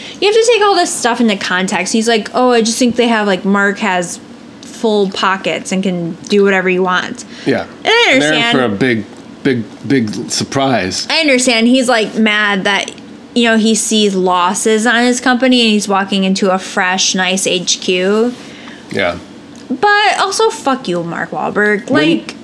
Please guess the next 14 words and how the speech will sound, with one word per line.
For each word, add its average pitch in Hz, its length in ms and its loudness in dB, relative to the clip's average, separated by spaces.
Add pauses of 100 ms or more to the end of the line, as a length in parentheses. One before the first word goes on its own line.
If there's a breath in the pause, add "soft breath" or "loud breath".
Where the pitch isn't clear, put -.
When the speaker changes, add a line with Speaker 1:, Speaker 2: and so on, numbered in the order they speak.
Speaker 2:
oddly 180 260 2
enough, 131 260 0
when 131 240 2
he 127 60 4
was 151 380 2
in 131 320 2
there 101 180 2
with 98 240 -6
the 101 140 0
second 101 360 -4
Coke 110 240 -4
fridge, 131 280 -2
though, 143 320 0
Speaker 1:
Yeah. 185 320 -2